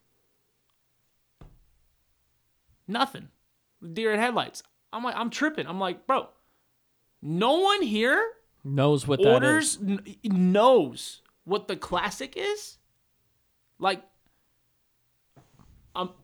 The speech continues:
Speaker 1: did you not eat freshman year? Like, did you not eat food?
Speaker 2: Even if you didn't order it, which I was not a classic orderer.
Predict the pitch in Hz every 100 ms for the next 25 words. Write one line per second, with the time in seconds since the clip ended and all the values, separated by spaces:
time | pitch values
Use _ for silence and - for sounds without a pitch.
0 | _ 175 147 147 151 165 214 202 202 220
1 | 226 - _ _ _ _ _ _ _ -
2 | 185 233 - _ _ _ _ _ _ -
3 | 233 294 269 285 381 - _ _ - 170
4 | 156 - _ _ - 151 170 214 214 208
5 | 214 277 294 214 208 156 170 160 - 143
6 | 147 113 117 120 135 180 131 135 123 113
7 | - 131 120 110 131 113 98 -